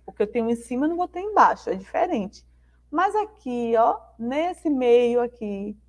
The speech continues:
ó, nessa parte da, da balança, se eu partir aí, se eu dividir ao meio, de um lado eu vou ter um, um prato da balança e do outro eu vou ter outro prato da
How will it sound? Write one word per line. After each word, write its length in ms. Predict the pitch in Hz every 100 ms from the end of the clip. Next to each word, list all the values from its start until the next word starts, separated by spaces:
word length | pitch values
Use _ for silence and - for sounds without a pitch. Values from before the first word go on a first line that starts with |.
| _ _ _ _ _
ó, 220 | 214 247
nessa 280 | 240 226 233
parte 400 | 233 196 202 180
da, 120 | 190
da 180 | 180 180
balança, 720 | 175 170 160 160 175 - 190 _ _ _ _
se 300 | _ - - 185
eu 180 | 190 262
partir 540 | 294 254 - - 190
aí, 180 | 185 185
se 120 | -
eu 40 |
dividir 480 | 220 247 233 208 220
ao 180 | 262 269
meio, 560 | 214 185 180 180 202 - _ _ _
de 160 | 175 202
um 80 | 214
lado 340 | 196 202 262
eu 60 | 294
vou 140 | 247
ter 140 | 233 214
um, 160 | 214
um 180 | 202 196
prato 500 | - 185 190 247 -
da 100 | 185
balança 600 | 180 226 208 214 254 311 -
e 100 | 262
do 160 | 240 294
outro 500 | 214 202 208 - -
eu 120 | 214
vou 120 | 220 214
ter 220 | 190 180
outro 400 | 180 185 196 269
prato 400 | 240 190 190 220
da 320 | 190 180 -